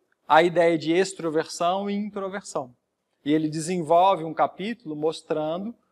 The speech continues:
como que esse clássico filosófico antigo, né, influencia aí no conceito de tipos psicológicos.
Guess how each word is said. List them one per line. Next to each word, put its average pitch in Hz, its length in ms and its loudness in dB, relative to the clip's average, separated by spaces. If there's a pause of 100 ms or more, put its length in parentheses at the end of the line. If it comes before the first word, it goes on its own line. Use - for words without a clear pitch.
(120)
como 233 380 2
que 196 360 -4
esse 156 320 0
clássico 143 680 0 (420)
filosófico 143 800 0
antigo, 175 560 -10
né, 156 260 -8 (420)
influencia 175 680 -2
aí 165 160 4
no 175 140 -6
conceito 175 420 -6
de 165 80 -12
tipos - 400 -8
psicológicos. - 640 0